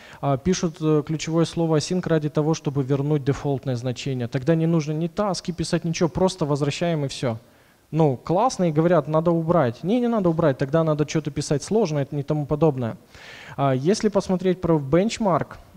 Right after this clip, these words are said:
м, то получается cached task, да, ну, понятно, оно выигрывает как бы самое, task completion source у нас самое сложное,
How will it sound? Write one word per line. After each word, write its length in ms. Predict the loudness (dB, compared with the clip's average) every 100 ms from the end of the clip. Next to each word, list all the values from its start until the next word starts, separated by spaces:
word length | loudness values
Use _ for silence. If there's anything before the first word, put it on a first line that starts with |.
| -18 -8
м, 400 | -4 -2 -2 -2
то 180 | 4 4
получается 960 | 4 2 2 0 0 0 0 -2 -2 -4 -2
cached 320 | 0 0 -4 -4
task, 300 | 0 0 -2 -16 -8
да, 240 | 0 0 0
ну, 120 | -4
понятно, 460 | -2 0 2 0 -2
оно 160 | -2 0
выигрывает 640 | 2 0 0 0 2 0
как 160 | -4 -2
бы 280 | 0 0 -2 -16 -16
самое, 540 | -4 0 2 2 0
task 300 | 2 0 0
completion 500 | -2 -2 0 0 -2
source 380 | -4 0 0 0
у 40 | -2
нас 180 | -2
самое 400 | 0 0 2 0
сложное, 640 | 0 2 2 2 0 0